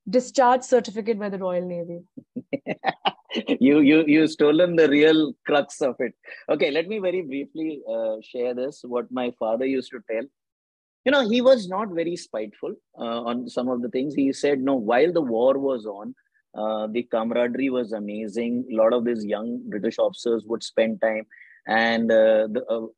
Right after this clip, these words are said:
Speaker 2: my pet name, uh, by some people, I have many pet names. So, uh, the, some people call me Johnny,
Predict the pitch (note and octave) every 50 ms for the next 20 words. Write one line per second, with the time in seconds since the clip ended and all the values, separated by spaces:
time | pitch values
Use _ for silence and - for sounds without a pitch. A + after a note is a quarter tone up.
0 | _ _ - A2+ A2+ A#2 C3 D3+ C#3+ - C3+ B2 A2 - C3+ C3+ C#3 D3+ E3 E3
1 | D#3 D3 C3+ B2 A#2+ A#2 A#2 A#2 A#2 A#2 A2+ A2 A2+ G#2 A#2+ A#2+ B2 - - C3+
2 | C#3 D3 C3 C3+ A2+ C3 C#3+ C#3 C#3+ C#3 C3 B2+ A#2 A2 A#2+ C3 A#2 - G#2+ F2+
3 | - - G2 G2 G2+ G2 - A2 G#2 - - - - - - _ - A2 A2 A2
4 | A2 A2 G#2+ A2 - - A#2 A2 A#2 A2+ A2+ - - - - B2 - C3+ C3 C3
5 | B2+ C3 A2 C#3 B2+ A2 A#2+ A#2 A#2+ A#2+ B2 G#2+ G#2+ G#2+ G#2 A2 A#2+ C#3 -